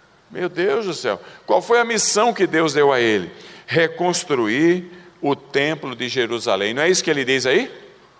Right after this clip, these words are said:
Não é isso que está escrito? Quer dizer, é, Deus deu a ele uma missão para cumprir. Agora, olha que coisa interessante, que Deus maravilhoso, que Deus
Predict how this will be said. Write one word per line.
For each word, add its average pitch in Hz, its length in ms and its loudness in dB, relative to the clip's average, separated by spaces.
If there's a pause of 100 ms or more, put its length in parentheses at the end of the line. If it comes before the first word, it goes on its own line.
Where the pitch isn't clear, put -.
(540)
Não 104 120 -4
é 131 60 2
isso - 180 2
que - 60 -6
está - 160 -2
escrito? 220 440 -6 (120)
Quer 180 100 -2
dizer, 165 520 -2 (140)
é, 185 320 0
Deus 202 440 2
deu 202 200 4
a 165 80 4
ele 190 160 2
uma 185 100 2
missão 170 460 -2
para 165 160 -2
cumprir. 147 400 -6
Agora, 220 240 0
olha 240 160 2
que 196 160 -4
coisa 175 340 0
interessante, 139 560 -4
que 247 180 -8
Deus 165 500 2
maravilhoso, 113 840 -2 (400)
que 254 140 -2
Deus 165 640 4